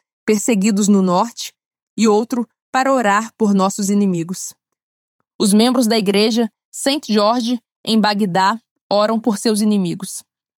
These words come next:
Eles dão pacotes de comida para viúvas muçulmanas. Eles amam seus inimigos porque acreditam que são chamados a seguir o exemplo de Jesus. Esse artigo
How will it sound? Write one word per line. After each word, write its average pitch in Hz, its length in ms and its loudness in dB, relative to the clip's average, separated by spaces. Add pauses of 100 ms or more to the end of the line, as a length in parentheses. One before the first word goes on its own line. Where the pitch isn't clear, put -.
(100)
Eles 202 260 2
dão 202 160 0
pacotes 220 560 -2
de 202 100 -2
comida 220 540 0 (260)
para 254 200 0
viúvas 233 460 0
muçulmanas. 190 840 -2 (520)
Eles 202 340 2
amam 254 280 2
seus 240 260 -2
inimigos 240 640 0 (340)
porque 240 240 -2
acreditam 285 800 -2 (220)
que 277 100 0
são 302 200 -2
chamados 233 600 0
a 233 80 2
seguir 226 420 -2
o 240 60 2
exemplo 190 520 -2
de 185 140 -6
Jesus. 180 640 -4 (640)
Esse 196 200 -2
artigo 220 580 -2